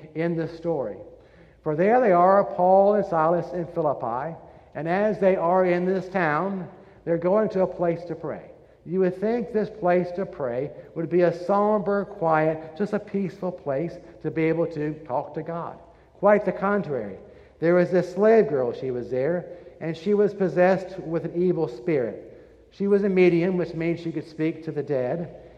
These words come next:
as well as the fortune teller. Her masters made money off of her, for she would tell your fortune or speak to the dead for you,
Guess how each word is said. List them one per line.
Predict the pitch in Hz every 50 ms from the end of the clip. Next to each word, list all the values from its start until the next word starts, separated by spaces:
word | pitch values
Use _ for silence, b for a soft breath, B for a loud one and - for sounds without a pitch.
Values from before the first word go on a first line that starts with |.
| B B
as | 160 160 156 147
well | 170 180 170
as | 160 165
the | 175
fortune | 170 - - 214 226 214 220 - 160
teller. | - 170 156 131 117 107 98 - - - B B B B B B
Her | B 202 202 190
masters | 180 196 202 214 214 180 - - 185 185 180 147
made | 165 175 175 180 165 156
money | 170 185 190 190 185
off | 151 160 180 202 214 208 -
of | 185 175
her, | - 147 113 98 92 - - B B B B B B B -
for | - 156 147
she | - - 190 196
would | 196 202 190 190
tell | - 180 180 175 175
your | 196 208 208
fortune | - - 156 156 160 151 - - 185 190
or | 185 160
speak | - - - - 147 143 156 151 - - -
to | -
the | 151 185
dead | 175 123 131 139 135 131 - -
for | 175 175 180 160
you, | 123 110 104 107 120